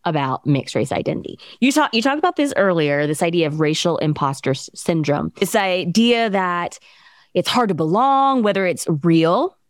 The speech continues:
or it's imagined in our minds, but we have those feelings of exclusion within our communities, and that it may, can make us question who we are and where we belong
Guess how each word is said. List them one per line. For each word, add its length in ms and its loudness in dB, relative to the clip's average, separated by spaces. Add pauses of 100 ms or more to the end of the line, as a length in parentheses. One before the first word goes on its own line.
or 480 2
it's 160 -4
imagined 460 0
in 80 -2
our 100 -2
minds, 460 2
but 160 -2
we 100 0
have 180 0
those 200 0
feelings 340 2
of 100 -2
exclusion 440 2
within 220 0
our 140 -4
communities, 600 2 (320)
and 240 2
that 160 0 (160)
it 160 2
may, 100 4
can 160 0
make 140 2
us 120 -2
question 400 0
who 180 2
we 120 4
are 240 2
and 140 0
where 160 0
we 140 0
belong 580 0